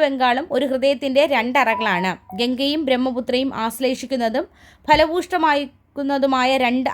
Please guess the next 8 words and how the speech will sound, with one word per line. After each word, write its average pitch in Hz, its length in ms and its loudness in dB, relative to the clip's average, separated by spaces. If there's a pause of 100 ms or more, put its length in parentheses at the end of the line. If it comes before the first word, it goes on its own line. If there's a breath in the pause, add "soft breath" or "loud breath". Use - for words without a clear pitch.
(100)
അറകളാണിത്. 196 640 2 (320)
ഈ 254 80 -6 (100)
അറകളിൽ 254 340 0
നിന്ന് 262 180 -2
ഉത്ഭവിക്കുന്ന 247 520 -4 (280)
ചൂടു 285 320 -2
രക്-, - 180 -2 (400)
ചുടുരക്തമാണ് 285 840 0